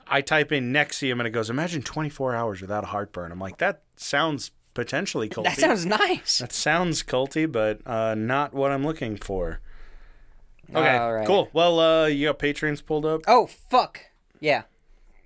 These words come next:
Speaker 2: Sorry, I'm, I'm like, I just looked at the clock. I'm like, "I gotta go do two, two tests before midnight."
Speaker 1: I
Speaker 2: It is
Speaker 1: know.
Speaker 2: almost
Speaker 1: We
Speaker 2: midnight.
Speaker 1: gotta
Speaker 2: We
Speaker 1: stop
Speaker 2: got
Speaker 1: doing
Speaker 2: this.
Speaker 1: these fucking late.
Speaker 2: Uh, but, uh,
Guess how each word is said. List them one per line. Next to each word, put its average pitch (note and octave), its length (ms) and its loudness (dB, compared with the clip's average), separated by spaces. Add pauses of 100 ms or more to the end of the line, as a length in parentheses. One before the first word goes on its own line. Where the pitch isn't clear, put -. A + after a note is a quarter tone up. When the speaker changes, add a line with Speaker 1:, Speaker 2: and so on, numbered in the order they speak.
(540)
Speaker 2:
Sorry, E3 400 4
I'm, D3 400 -2
I'm E3 200 0
like, D3+ 260 2
I E3 140 4
just E3+ 180 0
looked F#3 160 2
at D#3 60 -8
the D3 80 0
clock. F3 300 6
I'm D#3 100 0
like, D3 120 4
"I D3+ 160 4
gotta E3+ 200 6
go D3+ 180 4
do C#3+ 100 0
two, E3+ 340 0
two F#3+ 260 -2
tests F#3 300 2
before E3+ 280 0
midnight." D#3+ 560 0
Speaker 1:
I A2+ 220 -2
Speaker 2:
It F#3 80 4
is D3 80 2
Speaker 1:
know. A#2+ 60 0
Speaker 2:
almost D3+ 420 2
Speaker 1:
We D3 60 0
Speaker 2:
midnight. C3 380 2
Speaker 1:
gotta A#2 80 -2
Speaker 2:
We D3+ 60 2
Speaker 1:
stop D3 40 2
Speaker 2:
got B2 160 4
Speaker 1:
doing A2 120 -4
Speaker 2:
this. G#2+ 120 -4
Speaker 1:
these G#2+ 180 -4
fucking G2+ 340 -6
late. G#2+ 340 -4 (100)
Speaker 2:
Uh, C#3 160 -2 (180)
but, D3+ 240 -4
uh, D3 120 -4